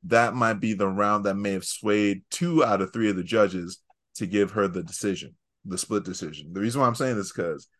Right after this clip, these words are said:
she was letting her hands go, letting her combos go, being the queen of violence that she was, but she was also entering the realm of some grappling. I believe there were a few takedowns that happened in that third round that we hadn't seen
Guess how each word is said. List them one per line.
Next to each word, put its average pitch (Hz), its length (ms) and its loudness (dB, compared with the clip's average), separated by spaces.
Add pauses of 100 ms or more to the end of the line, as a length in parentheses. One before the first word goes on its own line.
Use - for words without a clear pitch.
(360)
she - 180 -4
was 90 300 -2
letting 143 280 4
her 185 140 4
hands 143 340 2
go, 113 160 0
letting 113 240 0
her 151 80 0
combos 135 580 2
go, 87 320 -2 (120)
being 113 260 2
the 98 120 0
queen 127 240 0
of 135 100 2
violence 131 280 6
that 107 140 2
she - 100 -8
was, 120 400 6 (340)
but 101 100 -8
she 104 100 -4
was 98 100 -2
also 110 380 2
entering 104 400 -2
the 98 80 0
realm 104 340 0
of 92 120 -4
some 98 160 -6
grappling. 107 380 0
I 85 100 -6
believe 92 280 -4
there 107 80 0
were 107 220 4
a 104 40 0
few 117 200 -8
takedowns 139 680 2
that 98 140 0
happened 95 260 0
in 92 60 -4
that 92 180 -4
third 95 200 0
round 101 240 0
that 85 80 -4
we 92 100 -6
hadn't 92 260 -8
seen 101 320 -6